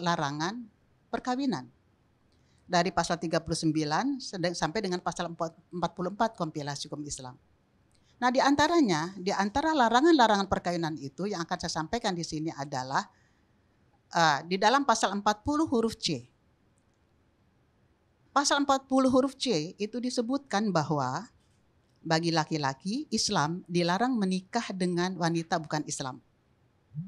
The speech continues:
Dalam pasal empat, empat puluh empat Kompilasi Islam ditentukan bahwa wanita Islam dilarang menikah dengan laki-laki bukan Islam. Nah, kemana juga itu rujukannya? Kita juga melihat ke undang-undang perkawinan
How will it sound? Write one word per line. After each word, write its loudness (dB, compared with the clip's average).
Dalam 4
pasal 2
empat, 2
empat 2
puluh 2
empat 2
Kompilasi -2
Islam -2
ditentukan -2
bahwa -2
wanita 0
Islam -6
dilarang -2
menikah -4
dengan -2
laki-laki -8
bukan -4
Islam. -10
Nah, 0
kemana 2
juga 0
itu 0
rujukannya? -4
Kita -4
juga 0
melihat -2
ke -2
undang-undang 0
perkawinan -2